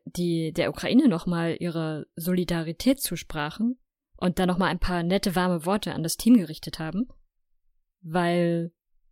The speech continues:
sonst hätten sie ja sozusagen auch ihre Gegner mit sein können. Fand ich schon ganz nett.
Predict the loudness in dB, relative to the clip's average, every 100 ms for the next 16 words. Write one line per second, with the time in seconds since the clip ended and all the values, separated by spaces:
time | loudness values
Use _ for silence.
0 | _ _ _ _ _ 2 4 4 2 2
1 | 2 2 0 -4 -10 -4 -4 -4 -8 -8
2 | -6 -4 -2 0 0 0 0 -2 0 0
3 | 0 _ _ _ _ _ -6 2 4 4
4 | 0 0 0 -4 _ _ _ _ _ -4
5 | -2 0 -4 -6